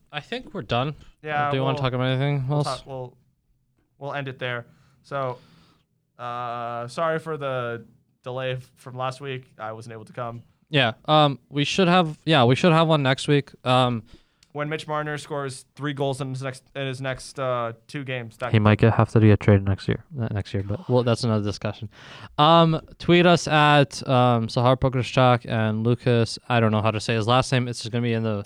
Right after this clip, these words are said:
Speaker 1: in the link in the descrip-, not link in the description, but, like, you can tweet us in the description.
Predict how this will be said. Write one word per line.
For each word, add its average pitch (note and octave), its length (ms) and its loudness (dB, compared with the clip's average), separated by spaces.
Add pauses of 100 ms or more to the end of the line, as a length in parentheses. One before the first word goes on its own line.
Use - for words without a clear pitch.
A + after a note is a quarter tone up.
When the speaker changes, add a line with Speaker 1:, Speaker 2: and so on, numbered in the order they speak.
(120)
Speaker 1:
in A#2+ 80 -6
the G#2 260 -4
link A2+ 300 0
in B2 80 0
the A2+ 80 0
descrip-, - 300 -2 (140)
not G#2 140 -6
link G2+ 140 -6
in G#2+ 80 -6
the - 80 -16
description, G#2 400 -10
but, A#2+ 140 -8 (100)
like, A2+ 180 -4
you B2 80 -4
can A#2+ 120 -2
tweet C3+ 200 0
us B2+ 140 2
in B2 140 -4
the A2+ 100 -4
description. C#3 540 -2